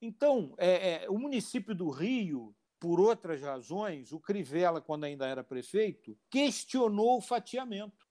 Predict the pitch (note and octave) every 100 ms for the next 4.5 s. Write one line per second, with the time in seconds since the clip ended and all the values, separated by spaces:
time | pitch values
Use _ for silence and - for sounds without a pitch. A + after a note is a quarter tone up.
0 | - D3 F#3+ G3+ F#3+ G3+ G#3+ G#3 F3 A3
1 | G#3+ G3 G#3 E3 F3 A#3 G#3 - G3+ F#3+
2 | - F3+ F3+ A3+ A3 G#3 _ G#3+ A3+ A#3+
3 | G#3 - E3+ F3 D3+ A3+ G3+ A#3 B3 G3+
4 | _ A3 A3+ G#3+